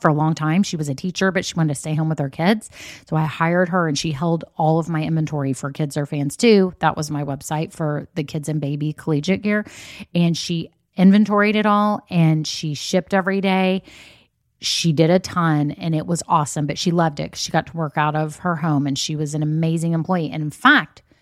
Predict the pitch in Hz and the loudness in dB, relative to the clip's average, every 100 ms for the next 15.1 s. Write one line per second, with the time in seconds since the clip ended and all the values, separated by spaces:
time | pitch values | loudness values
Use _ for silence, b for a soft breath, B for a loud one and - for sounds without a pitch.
0 | _ 170 175 175 185 185 311 - - b | _ 2 4 4 4 6 4 2 -14 b
1 | b b - 175 254 320 320 311 302 302 | b b 2 6 6 4 2 2 2 4
2 | 285 269 240 220 - 196 190 190 185 180 | 4 4 4 2 0 -2 -2 -2 -2 -2
3 | - 185 - 196 156 139 - - 180 175 | -2 -4 -2 -2 -2 -2 -6 -6 -2 0
4 | 170 170 147 180 139 - B B B B | 0 2 2 2 0 -2 B B B B
5 | - 185 165 - 214 214 208 190 185 185 | 4 4 4 0 2 2 4 6 4 4
6 | - 185 180 175 170 180 165 165 170 165 | 2 2 4 2 0 2 4 4 4 2
7 | 160 160 160 151 170 160 156 143 - - | 2 2 2 0 0 2 2 -2 -12 -16
8 | 156 165 147 175 160 147 139 160 160 - | 0 2 2 0 0 0 0 0 -2 -2
9 | 160 - 190 180 165 156 160 156 - 151 | -6 -4 -2 -2 0 0 0 -2 -2 -2
10 | 151 156 B B B B B _ 208 208 | 0 -2 B B B B B _ 4 6
11 | 240 226 - 254 - 240 254 226 208 208 | 4 2 2 0 0 0 2 4 4 4
12 | - 190 170 180 175 160 165 190 220 - | 2 -2 0 0 0 -2 0 4 4 4
13 | 254 - 226 185 185 180 147 151 156 180 | 0 2 0 0 -2 0 0 0 0 0
14 | 180 185 202 - 160 131 151 151 - 135 | 0 0 -4 -4 -4 -4 -4 -4 -8 -14